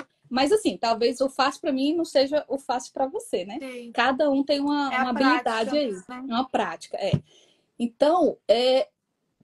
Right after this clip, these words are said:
Speaker 1: hoje eu vejo algumas lembrancinhas, acho bonito, legal, mas quando eu vou olhar, não. Isso aqui dá muito trabalho e o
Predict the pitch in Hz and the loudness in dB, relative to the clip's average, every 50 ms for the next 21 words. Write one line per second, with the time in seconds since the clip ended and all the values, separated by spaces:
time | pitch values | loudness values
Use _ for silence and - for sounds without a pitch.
0 | _ _ _ _ - 233 233 254 294 359 - 349 269 277 254 247 285 302 302 277 | _ _ _ _ 2 4 6 6 6 4 4 0 0 0 2 -2 -2 0 -2 -4
1 | 262 277 294 294 294 277 269 262 269 269 269 - - - 254 262 277 285 277 254 | -2 -4 -4 -2 -4 -4 -4 -2 -4 -6 -8 -10 -8 -6 -4 -4 -2 0 -2 -2
2 | 262 - 247 226 277 277 269 240 240 240 262 294 - - 277 269 262 262 247 208 | -2 -2 -4 -2 0 0 0 0 -2 -4 -6 -8 -6 -4 -2 0 0 0 0 -2
3 | 202 208 214 233 247 254 262 254 240 240 - - 269 240 247 247 254 254 233 240 | -4 -2 0 0 0 -2 -2 -2 -4 -6 -6 -4 -4 -2 0 -2 -2 0 0 0
4 | 254 254 226 220 220 220 208 165 156 _ _ _ _ _ - - 214 208 - 240 | 2 2 0 -4 -4 -6 -10 -12 -12 _ _ _ _ _ -10 -8 -8 -6 -6 -6
5 | 220 247 254 247 247 262 294 330 453 523 - 453 466 427 294 214 208 214 240 277 | -2 -2 -2 -2 0 0 0 -2 -2 -4 -4 -4 -4 -4 -2 -2 -2 -2 -2 -2
6 | 285 277 277 254 - 269 269 285 294 294 294 | -2 -2 -4 -4 -2 -2 0 0 0 -2 -2